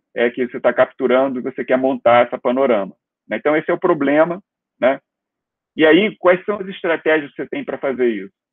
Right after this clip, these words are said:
né? A primeira estratégia é uma estratégia de trabalhar só com os descritores,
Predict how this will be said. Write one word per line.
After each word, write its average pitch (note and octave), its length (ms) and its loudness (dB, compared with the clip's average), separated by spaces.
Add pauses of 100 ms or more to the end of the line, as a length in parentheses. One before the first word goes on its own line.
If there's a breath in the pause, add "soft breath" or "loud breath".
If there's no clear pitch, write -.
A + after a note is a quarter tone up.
(220)
né? B2+ 200 -2
A C#3 100 0
primeira F3 400 0
estratégia C#3 840 -2 (880)
é B2+ 100 2
uma C#3 120 0
estratégia C#3 520 -2
de A#2+ 80 -14
trabalhar C3+ 680 2 (600)
só F#3+ 160 2
com F3+ 220 -12
os D3+ 80 -16
descritores, B2+ 800 -14